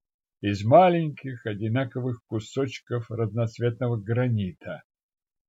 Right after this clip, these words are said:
Большая часть рисунка была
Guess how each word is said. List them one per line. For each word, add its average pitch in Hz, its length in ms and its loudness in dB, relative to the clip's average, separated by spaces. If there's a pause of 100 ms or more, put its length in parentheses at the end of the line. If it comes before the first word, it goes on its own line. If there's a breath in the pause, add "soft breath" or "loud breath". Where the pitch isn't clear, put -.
(840)
Большая 151 560 8
часть 185 360 4
рисунка 185 520 0
была 151 380 4